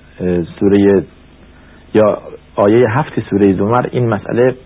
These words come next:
واضح کرده است که خداوند بی‌نیاز است و دوست دارد که بندگان همه مؤمن شوند و به اینجا رسیدیم که چون که خدا به بنده عقل داده و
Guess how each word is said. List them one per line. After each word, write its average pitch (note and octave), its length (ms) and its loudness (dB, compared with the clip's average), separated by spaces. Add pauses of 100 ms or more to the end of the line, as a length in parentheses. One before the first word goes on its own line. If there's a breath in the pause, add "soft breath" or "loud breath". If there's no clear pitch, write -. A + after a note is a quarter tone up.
واضح G2 360 0
کرده G2+ 320 -2
است F2+ 200 -4
که F#2 80 -10
خداوند F#2+ 440 -2
بی‌نیاز G2 480 0
است - 280 -12 (120)
و G2 160 0 (640 loud breath)
دوست C3+ 220 2
دارد C3 260 0
که C3+ 120 -2
بندگان A2+ 640 0
همه G#2 240 0
مؤمن B2 340 0
شوند F#2 380 -2 (580 loud breath)
و G#2+ 60 2 (100)
به G#2 60 -2
اینجا A#2+ 280 0
رسیدیم D3+ 400 -2
که D3 300 0 (560)
چون F#3 260 0
که B2+ 140 -4
خدا G#2 440 0 (360)
به G#2+ 80 2
بنده G#2+ 420 0
عقل G2 320 -4
داده G2+ 340 0
و G2 140 0